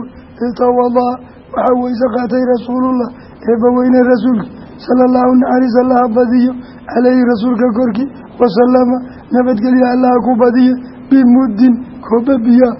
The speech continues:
xafnatin, laba dhub leeg. Wal israafu, ku xadgudbid, wayse keliyeeta meehe, fii kulli shay, wax la arka idaylkii gudihii,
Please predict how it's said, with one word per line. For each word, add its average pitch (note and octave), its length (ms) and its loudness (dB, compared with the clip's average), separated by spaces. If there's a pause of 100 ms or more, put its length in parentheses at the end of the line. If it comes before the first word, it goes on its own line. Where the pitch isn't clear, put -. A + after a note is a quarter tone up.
(160)
xafnatin, A#3 680 -4 (280)
laba A#3 280 0
dhub G#3 220 -4
leeg. G3+ 240 -6 (680)
Wal D4 240 2
israafu, A#3+ 600 0 (800)
ku - 160 -8
xadgudbid, B3 880 -2 (380)
wayse B3+ 340 -6
keliyeeta C4+ 640 0
meehe, C4+ 460 2 (320)
fii B3+ 220 -4
kulli B3+ 360 -2
shay, B3+ 220 -2 (380)
wax A#3 200 0
la B3+ 220 0
arka B3 240 -2
idaylkii B3+ 500 -2
gudihii, B3+ 480 0